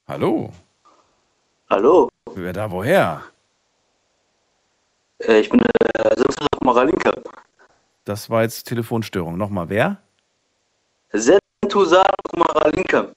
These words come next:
Speaker 2: Das ist ein tamilischer Name.
Speaker 1: Ja, nur das Problem ist, dass die, dass die Verbindung immer wieder abbricht, wenn du den Namen sagst. Kannst du ihn nochmal sagen?
Speaker 2: Äh,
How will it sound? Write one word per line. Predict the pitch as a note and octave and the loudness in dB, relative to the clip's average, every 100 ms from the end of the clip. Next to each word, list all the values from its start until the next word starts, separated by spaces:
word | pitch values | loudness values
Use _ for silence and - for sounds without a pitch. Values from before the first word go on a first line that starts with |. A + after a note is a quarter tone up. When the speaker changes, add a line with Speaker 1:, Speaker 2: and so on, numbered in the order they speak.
| _ _ A#2+ | _ _ 2
Speaker 2:
Das | A#2+ D3+ | 2 0
ist | - | 0
ein | C3+ | 0
tamilischer | C3+ D#3 D3+ C#3 C3+ | 4 4 4 6 6
Name. | C#3 A#2+ G#2 - _ _ _ _ _ - _ _ _ _ G#2+ - - | 6 2 -4 -12 _ _ _ _ _ -20 _ _ _ _ -16 -14 -8
Speaker 1:
Ja, | G2+ G2 C#3 E3+ B1+ | -4 0 0 0 -2
nur | A#2 | -2
das | C3+ B2+ | -2 -2
Problem | A#2+ D#3+ | 0 0
ist, | F3+ | 0
dass | C#3+ | -6
die, | C3 | -6
dass | B2 C3 | -6 -2
die | |
Verbindung | C3+ C#3 A3 A#2 | -2 0 2 0
immer | G#2+ G2 | 0 0
wieder | F#2+ | -2
abbricht, | G2 - G2+ G2 | -4 -8 -10 -6
wenn | G2 | -4
du | |
den | G2 | -4
Namen | G2 F#2 F#2 | -2 -2 -4
sagst. | F2 D#2 E2 - | -6 -8 -10 -10
Kannst | B2+ C3 | -8 -6
du | |
ihn | B2 | -4
nochmal | C3 A#2+ F#2+ | -4 -4 -6
sagen? | F2+ C#2+ - _ - - _ _ _ _ - - _ _ - - - | -6 -10 -16 _ -20 -20 _ _ _ _ -6 -6 _ _ -20 -20 0
Speaker 2:
Äh, | C#3+ | 2